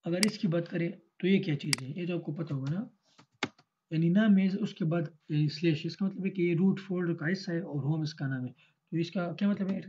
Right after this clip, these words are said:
इसका मतलब it is a subfolder inside slash, यानी root folder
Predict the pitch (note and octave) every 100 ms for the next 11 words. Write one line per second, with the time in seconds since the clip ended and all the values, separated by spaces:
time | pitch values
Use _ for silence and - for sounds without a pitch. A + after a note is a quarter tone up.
0 | G3 - F3+ F3+ - D#3 D3+ F#3 A#3 _
1 | _ _ _ _ - - G3 G3 - D3+
2 | C#3+ D3+ F3+ A3 - _ _ _ _ _
3 | - _ _ _ D#3 D#3 D3+ E3+ G3 G#3+
4 | - _ _ _ _ _ - - C#3+ B2
5 | - D#3+ C3+ C3+ E3 D3+ - C#3+ B2+